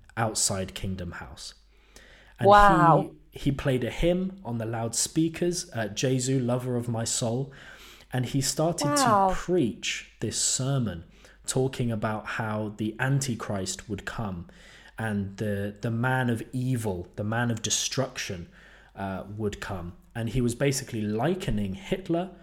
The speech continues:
Speaker 1: Mussolini, and now this n-, new cult to the man of disorder, the man of destruction, the devil himself.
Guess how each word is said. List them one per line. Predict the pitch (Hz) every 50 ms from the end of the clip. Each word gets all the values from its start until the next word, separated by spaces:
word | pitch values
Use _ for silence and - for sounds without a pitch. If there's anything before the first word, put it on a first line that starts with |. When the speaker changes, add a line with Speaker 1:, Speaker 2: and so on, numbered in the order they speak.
| - - - -
Speaker 1:
Mussolini, | 101 104 110 135 170 190 185 - 175 156 135 120 110 104 104 101 104 104 - - - - - -
and | 113 117 117 113 117
now | 117 110 107 107 104 - - -
this | 123 123 - - -
n-, | 113 117 120 117 101 - - - 127
new | 117 123 147 165 185
cult | 185 - - 95 92 98 - - - - _ _ _ _ _ _ _ _ - - - -
to | 120 107 104 101 98 95 98 98 - - - - _ _ _ _ _ -
the | 117
man | 107 110 110 110 107 104 104
of | 101 95 95 - - - - - - -
disorder, | 120 101 - - 117 104 98 90 85
the | 80 87
man | 90 101 104 113 113
of | 107 104
destruction, | 107 - - - - - - - - - 87 82 - - - _ - _ _ -
the | - 104
devil | 95 - - 117 113 104 104 110 104 101 98 - - - - - _ _ _ - -
himself. | - 98 92 90 - - - - - 80 76 76 - - -